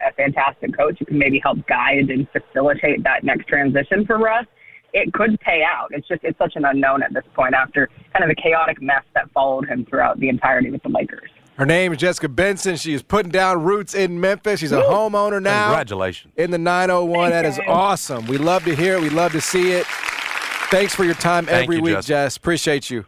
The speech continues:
Speaker 1: Absolutely. See you next time. Bye.
Speaker 2: Yep, she is Jessica Benson. I think that is just honestly awesome, that, that you can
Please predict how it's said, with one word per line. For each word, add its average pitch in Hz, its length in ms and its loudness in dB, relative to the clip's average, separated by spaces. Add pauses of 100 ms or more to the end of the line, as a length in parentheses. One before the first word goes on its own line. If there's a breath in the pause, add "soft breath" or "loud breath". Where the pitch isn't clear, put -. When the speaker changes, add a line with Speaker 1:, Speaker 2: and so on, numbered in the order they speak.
Speaker 1:
Absolutely. 196 840 2
See 202 80 -2
you 208 60 0
next 185 160 -2
time. 165 240 2
Bye. 175 180 2 (180)
Speaker 2:
Yep, 120 160 -8
she - 180 -4
is 131 80 2
Jessica 131 300 -2
Benson. 127 240 -2
I 240 180 2
think 190 260 -2
that 147 180 2
is 113 100 -6
just 123 360 -6
honestly 120 520 -4
awesome, 95 400 -4 (120)
that, 113 260 -2
that 131 200 0
you 151 140 -4
can 113 320 -4